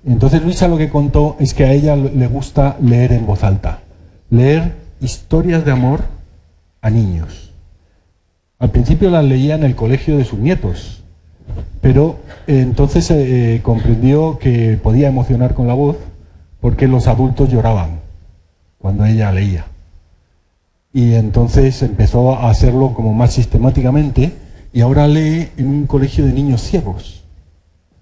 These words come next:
Y entonces mi pregunta era, "Bueno, ¿y qué diferencia hay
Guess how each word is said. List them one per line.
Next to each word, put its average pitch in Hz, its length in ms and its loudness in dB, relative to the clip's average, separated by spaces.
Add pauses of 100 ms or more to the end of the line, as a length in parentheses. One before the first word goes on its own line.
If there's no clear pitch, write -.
(300)
Y 120 140 2
entonces 143 360 2
mi 151 120 0
pregunta 139 360 0
era, 135 100 2
"Bueno, 156 220 -2
¿y - 40 -2
qué 180 200 -2
diferencia 170 600 0
hay 160 240 0